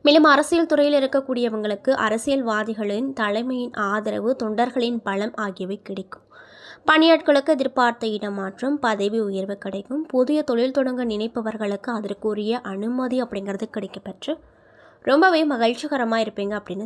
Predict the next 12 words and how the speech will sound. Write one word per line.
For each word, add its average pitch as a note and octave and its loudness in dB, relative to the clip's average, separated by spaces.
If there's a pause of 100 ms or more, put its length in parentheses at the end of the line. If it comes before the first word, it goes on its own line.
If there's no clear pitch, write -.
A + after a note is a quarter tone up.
சொல்லப்படுதுங்க. F#3+ -12 (1400)
மேலும் C#4 6
அரசு C4 4
வழி D4+ 4
முயற்சிகள்ல B3 0
ஆதாயம் G#3+ 0
கிடைக்கும். G3+ -6
இன்னும் A3 -4
சிலருக்கு A3+ -2
புதிய B3+ -2
சொத்து A#3 -8
சேரும். - -10